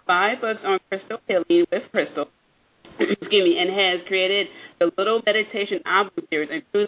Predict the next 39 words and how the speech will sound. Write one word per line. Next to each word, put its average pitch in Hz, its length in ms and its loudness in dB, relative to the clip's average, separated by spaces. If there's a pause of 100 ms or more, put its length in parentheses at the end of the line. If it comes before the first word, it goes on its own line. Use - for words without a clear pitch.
including 247 440 -2
a 170 180 -2
Grammy-nominated 185 960 0
meditation 180 400 -4 (120)
album, 160 420 0 (380)
the 180 80 4
Little 185 380 2
Meditation 196 520 -2
album. 139 340 -2 (520)
He 254 200 2
is 240 80 -2
a 170 240 0
Reiki 277 380 -4
master 233 340 -2
teacher - 640 -8
and 185 180 -2
also 208 420 -2
teaches 175 420 -6
meditation 208 600 -2
at 175 140 0
the 156 60 -4 (120)
U 202 100 2 (120)
K 214 220 -4
Crystal 170 360 0
Shop 202 240 2
and 190 180 -2 (140)
Healing 208 220 -2
Center 156 200 -4
in 160 140 -4 (140)
Saint 196 160 2
Albans, 180 500 2 (140)
England. 185 220 2 (880)
And 185 160 2
then 202 120 4
I 196 80 6
also 196 220 0 (100)
posted 185 200 -2 (120)
the 180 160 -2
link, 175 240 0